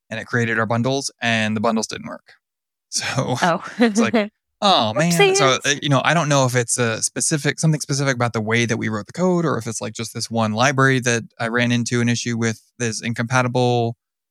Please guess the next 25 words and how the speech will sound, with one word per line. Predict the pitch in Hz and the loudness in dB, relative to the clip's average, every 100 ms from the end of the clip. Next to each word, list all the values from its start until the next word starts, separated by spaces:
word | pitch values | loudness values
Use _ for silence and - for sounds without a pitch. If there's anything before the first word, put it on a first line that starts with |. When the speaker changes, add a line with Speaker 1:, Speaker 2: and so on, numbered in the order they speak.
| _ _ - | _ _ -6
Speaker 1:
which | 110 | -4
is | 101 | -4
Moment | 107 113 110 107 | -2 0 0 0
J | 107 101 | -4 -4
S. | - - | -4 -4
You | 113 | -6
know, | 104 | -8
you | 104 101 _ | -8 -12 _
probably | - 131 117 113 | 0 2 2 2
are | 107 | 0
familiar | 113 110 107 | 0 2 2
with | 107 | 0
that | 110 104 | 0 0
one, | 107 107 104 | 0 0 2
the | 104 | 2
Speaker 2:
Yeah. | 160 156 107 | 0 -2 -4
Speaker 1:
date | 104 214 | -4 0
Speaker 2:
Yeah. | 165 147 165 _ _ _ - | 0 0 -4 _ _ _ -6
Speaker 1:
formatting | 123 110 104 175 | 0 0 0 0
Speaker 2:
The | |
time. | 175 - | 2 0
Speaker 1:
thing. | - - | -4 -6
Speaker 2:
Yeah. | 175 165 - | -4 -4 -2
Yep. | 170 - | -2 2
Speaker 1:
Which | 147 - | 2 0